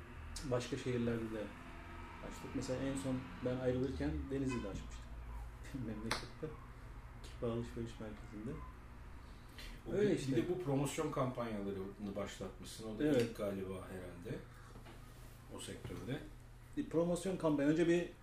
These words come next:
Speaker 1: e, kağıt kartla, böyle katlanır kartla, kupon gibi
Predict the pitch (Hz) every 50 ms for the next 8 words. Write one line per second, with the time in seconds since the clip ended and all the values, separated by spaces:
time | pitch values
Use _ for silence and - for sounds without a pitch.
0 | - 143 143 143 147 143 143 135 135 - 160 156 156 160 156 156 - - - -
1 | - - - - - - - - - - - - - - - - 139 135 - -
2 | - 127 120 120 120 - - 127 120 123 123 - 131 123 - - 135 135 131 127
3 | 127 - - 131 127 123 - - 117 - - - - 143 135 131 123 120 113 123
4 | 123 120